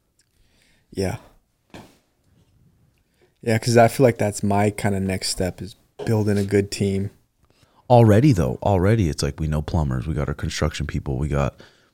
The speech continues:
Speaker 2: A C unit people, we got
Speaker 1: No, no, yeah, we got all
Speaker 2: realtors, we got
Speaker 1: those
Speaker 2: everything.
Speaker 1: for sure.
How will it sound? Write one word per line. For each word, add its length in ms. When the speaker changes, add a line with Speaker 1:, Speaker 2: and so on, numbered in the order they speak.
Speaker 2:
A 140
C 180
unit 300
people, 360
we 140
got 440
Speaker 1:
No, 300
no, 60
yeah, 380
we 160
got 280
all 180
Speaker 2:
realtors, 20
we 60
got 100
Speaker 1:
those 240
Speaker 2:
everything. 400
Speaker 1:
for 200
sure. 540